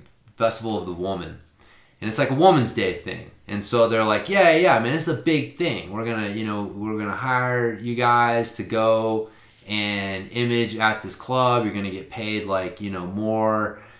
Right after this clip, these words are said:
than usual." Usually it was, like, a hundred bucks a night. They're gonna give us, like, a hundred fifty or something. And, and, uh, but it was, it was, they're hyping it all up, man. There's gonna be all these girls there. It's gonna be,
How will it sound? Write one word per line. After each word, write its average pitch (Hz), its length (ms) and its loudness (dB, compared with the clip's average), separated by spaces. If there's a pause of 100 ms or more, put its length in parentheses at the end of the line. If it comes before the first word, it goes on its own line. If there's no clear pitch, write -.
(180)
than 92 580 -6
usual." 123 800 4
Usually 123 220 2
it - 20 0
was, 104 80 -4
like, 101 140 0
a - 60 -4
hundred 110 280 0
bucks 110 260 4
a 110 40 -6
night. 107 280 -2
They're 98 140 -6
gonna 95 140 -6
give 92 120 -4
us, 87 120 -8
like, - 100 -2
a 90 60 -8
hundred 92 320 -6
fifty 123 520 0
or 110 80 -2
something. 110 680 -2 (560)
And, 113 420 -2
and, 113 340 -4
uh, 95 500 0 (180)
but 135 120 2
it - 20 4
was, - 320 -2
it 143 100 -4
was, 110 400 -2
they're 123 200 0
hyping 147 380 -2
it 135 60 0
all 127 180 4
up, 165 120 8
man. 113 60 0
There's 110 140 -2
gonna 120 120 0
be 120 80 2
all 98 160 2
these 90 120 -6
girls 143 460 0
there. 131 320 4
It's 120 140 -4
gonna 120 140 -2
be, 107 180 -4